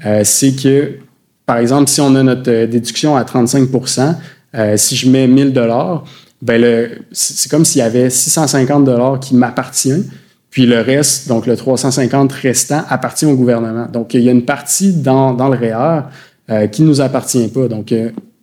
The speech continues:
mettons qu'on regarde un, souvent les gens, ils vont regarder leur compte reer, puis ils se disent, « OK, j'ai, euh, mille dollars dans mon reer. » Mais la meilleure façon de le voir, c'est de se dire, puis c'est comme ça que l'Institut de planification financière, euh, recommande de le faire dans les bilans,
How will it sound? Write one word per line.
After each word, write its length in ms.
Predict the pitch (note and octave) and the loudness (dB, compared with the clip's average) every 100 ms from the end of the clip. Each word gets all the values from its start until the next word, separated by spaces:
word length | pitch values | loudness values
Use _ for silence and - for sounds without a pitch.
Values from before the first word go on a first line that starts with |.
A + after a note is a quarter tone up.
| - | -8
mettons 320 | A#2+ A2+ C3 | -6 -2 -2
qu'on 240 | B2+ A2+ | 0 -4
regarde 300 | G#2 A#2+ B2+ | -2 -2 0
un, 300 | B2+ A2+ G#2+ G#2+ - | 0 0 -6 -8 -10
souvent 300 | - - A#2+ | -8 -6 -2
les 160 | B2 A2 | 0 0
gens, 100 | A#2+ | 0
ils 80 | B2+ | 0
vont 80 | A2 | 0
regarder 300 | A2 A2 C#3 | -4 0 0
leur 160 | C3+ | 0
compte 200 | C#3 C3+ | -2 -2
reer, 400 | C3+ A#2 C3+ D3+ | -2 -4 -2 -2
puis 80 | C3 | -2
ils 60 | A2+ | -4
se 100 | A#2 | 0
disent, « 140 | C3+ C3+ | 0 0
OK, 140 | D3+ D#3 | 2 2
j'ai, 400 | C3+ B2+ C3 A#2+ | 2 0 0 0
euh, 160 | A2+ G#2+ - - _ | -2 -8 -16 -20 _
mille 180 | C#3 C#3 | 0 2
dollars 280 | C3+ B2 C#3 | 2 2 2
dans 120 | B2+ | 2
mon 140 | A#2+ A2+ | 2 2
reer. » 500 | A2+ G#2+ D3+ G3+ - - _ - | -2 -4 -6 -6 -10 -20 _ -4
Mais 60 | A#2+ | -2
la 120 | A2 | 2
meilleure 220 | A#2+ C3 | 2 2
façon 320 | C3 B2 E3 | 0 0 2
de 60 | D3 | 2
le 80 | A#2 | 2
voir, 300 | A#2 D3+ D#3 | 0 0 0
c'est 160 | B2 | -2
de 80 | G#2 | -4
se 100 | A#2+ | -4
dire, 340 | A2 B2+ C#3 B2 | -2 0 0 0
puis 220 | - A#2 A#2 | -4 -4 -2
c'est 160 | - | -4
comme 200 | A#2 A#2 | -2 -2
ça 140 | A2 C#3+ | 0 0
que 340 | C3 A#2 G#2+ | 0 0 0
l'Institut 440 | G#2+ A2+ A2 - - | -2 -2 -4 -10 -4
de 40 | |
planification 580 | C3 A#2 - A#2 G#2 B2+ | 0 0 0 -4 -2 -2
financière, 680 | C3 A2+ G#2 C3+ C3 C3 C3 A#2+ | -2 -4 -2 -2 0 -2 -10 -8
euh, 280 | A2 A2 A2 - _ - | -8 -8 -12 -20 _ -4
recommande 380 | B2 A#2+ B2+ A#2+ | -2 2 2 2
de 60 | |
le 80 | G#2+ | 0
faire 280 | - C3 C3 | -2 0 0
dans 120 | A#2+ | 2
les 140 | A#2+ | 2
bilans, 380 | A#2 A#2 A#2+ D3+ | 0 0 0 0